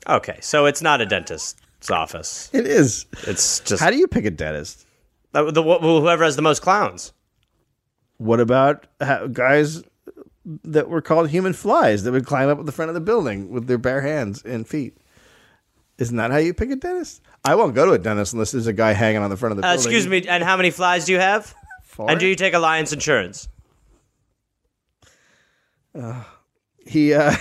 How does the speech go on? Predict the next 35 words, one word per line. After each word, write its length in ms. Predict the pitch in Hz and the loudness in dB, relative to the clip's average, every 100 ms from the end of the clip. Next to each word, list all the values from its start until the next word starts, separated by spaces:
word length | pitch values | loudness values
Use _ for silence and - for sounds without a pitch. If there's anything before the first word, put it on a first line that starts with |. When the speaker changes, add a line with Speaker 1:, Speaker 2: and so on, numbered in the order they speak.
| - | -6
Speaker 1:
<laughs> 160 | - - | -20 -20
Speaker 2:
Human 420 | - 294 311 247 | -4 0 2 0
flies. 880 | 185 208 190 175 165 117 82 - - _ _ _ _ _ _ | -2 0 4 4 4 0 -4 -12 -16 _ _ _ _ _ _
Speaker 1:
Parker 260 | 143 151 165 | 0 2 0
started 280 | - 185 | 2 2
franchising 600 | 165 165 160 175 160 156 143 | 2 0 2 2 0 0 0
out. 240 | 127 120 | 0 2
He 120 | 151 | 2
opened 220 | 156 170 156 | 2 2 0
up 100 | - | 2
other 220 | 160 175 | 2 2
clinics 440 | - 131 117 110 165 | 0 -4 -4 -6 -8
and 120 | 127 | -2
hired 340 | 147 143 135 - | 2 2 2 0
other 240 | 139 131 | 2 2
dentists. 640 | 131 131 101 98 - - _ _ _ _ _ _ _ _ _ | 0 -2 -2 -10 -14 -18 _ _ _ _ _ _ _ _ _
There 140 | 123 127 | -2 0
were 80 | 120 | 2
billboard 400 | 113 139 147 135 | 2 4 4 4
ads, 460 | 131 135 165 - | 4 2 -4 -14
magazine 500 | 147 127 127 123 131 | -4 -2 0 -2 -2
ads, 340 | 120 113 123 139 | -2 -2 -6 -4
ads 260 | 139 131 127 | -2 0 -2
in 80 | |
newspapers, 560 | 123 123 120 110 117 117 | -4 -2 -2 -2 -4 -6
sandwich 420 | - 147 127 113 | -2 0 0 0
boards, 340 | 120 110 117 147 | 0 0 -2 -4
and 180 | 135 127 | -8 -4
ads 460 | 123 123 123 - - | 0 2 0 -6 -8
that 300 | 135 127 - | -2 -2 0
he 120 | 131 | -2
put 220 | 120 131 | 2 2
on 140 | 113 120 | 4 2
abandoned 420 | 117 117 117 117 | 4 4 2 0
buildings. 500 | 113 90 85 85 | -2 -2 -8 -14